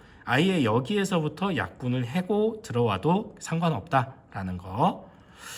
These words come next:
자, 이번에는 이 번 문제 한번 볼까? 지금 바르게 계산한 것에 기호를 써보래. 일단 어떤 게 바로로 했는지를 보려면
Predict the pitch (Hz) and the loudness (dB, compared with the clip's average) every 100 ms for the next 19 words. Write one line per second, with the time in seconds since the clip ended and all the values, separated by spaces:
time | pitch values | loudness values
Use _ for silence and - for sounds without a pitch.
0 | - - 156 147 185 190 165 175 107 107 | -14 0 4 4 4 2 2 0 0 -2
1 | 156 180 202 170 131 127 110 110 95 90 | 0 0 2 2 0 0 0 -2 -4 -8
2 | - 175 285 - - - - - - 123 | 0 0 -2 -12 -20 -20 -20 -16 -6 0
3 | 160 151 - - 160 202 214 190 139 147 | 0 0 -4 -2 2 2 2 0 0 0
4 | 139 131 117 107 - 107 104 98 - 151 | 0 0 -2 -4 -6 -4 -4 -4 -2 -2
5 | 147 110 92 98 95 - - - - 156 | -2 -4 -2 -4 -6 -16 -20 -20 -4 -2
6 | 165 185 180 185 156 113 151 220 214 - | 0 2 4 4 2 -2 0 0 0 0
7 | 123 139 143 131 156 160 143 123 113 107 | 0 2 0 0 0 0 -2 -2 -6 -6
8 | 101 98 101 139 127 | -8 -6 -2 0 0